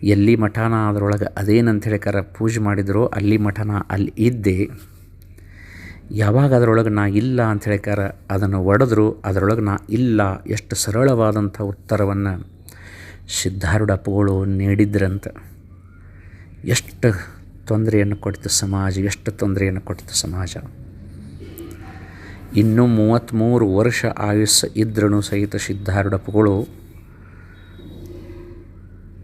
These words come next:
ಮೊದಲ ತಮ್ಮ ದೇಹವನ್ನು ತ್ಯಜಿಸಿದ್ರು ಅಂದ ಮೇಲೆ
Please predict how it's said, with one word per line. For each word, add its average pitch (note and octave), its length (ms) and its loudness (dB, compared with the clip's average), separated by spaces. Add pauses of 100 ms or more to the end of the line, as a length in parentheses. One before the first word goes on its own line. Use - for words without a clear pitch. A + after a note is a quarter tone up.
(760)
ಮೊದಲ A2 480 4
ತಮ್ಮ A2 380 -2
ದೇಹವನ್ನು G#2+ 840 2
ತ್ಯಜಿಸಿದ್ರು A2 680 2
ಅಂದ G#2 240 -4
ಮೇಲೆ G2 460 -2